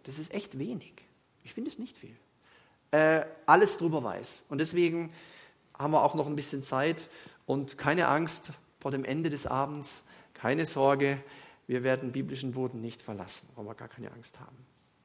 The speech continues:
Ich möchte jetzt, ähm, einen Mann zitieren, den vielleicht ein paar, äh, Anwesende schon mal gehört haben. Das ist jemand, äh, des, der Biblisch-Theologischen Akademie Forum Wiedenest,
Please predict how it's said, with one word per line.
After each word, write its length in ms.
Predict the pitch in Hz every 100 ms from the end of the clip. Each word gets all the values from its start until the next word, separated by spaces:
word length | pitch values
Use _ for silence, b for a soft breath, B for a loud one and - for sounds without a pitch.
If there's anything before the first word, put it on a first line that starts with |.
| B B B B B
Ich 60 |
möchte 280 | 156 262 247
jetzt, 280 | 208 214 - - -
ähm, 380 | 185 180 180 -
einen 500 | 151 160 151 147 139
Mann 280 | 131 147 220
zitieren, 720 | 233 214 214 214 202 202 202 - B B B B B B -
den 480 | 147 151 160 151 139 - - - - -
vielleicht 280 | - 147 -
ein 40 | -
paar, 760 | 139 147 123 - 127 120 120
äh, 320 | - _ - 135
Anwesende 360 | 139 139 139
schon 120 | 135
mal 80 | 120
gehört 280 | 131 135 139
haben. 280 | 120 123 117
Das 180 | 117 -
ist 320 | - 117 -
jemand, 480 | 120 113 110 107 - - - - _ -
äh, 40 |
des, 380 | - 123 - - B B B B -
der 80 |
Biblisch-Theologischen 760 | - 190 185 - 160 156 160 170
Akademie 480 | 127 139 139 151 165
Forum 400 | 156 147 139 120
Wiedenest, 640 | 147 143 127 101 -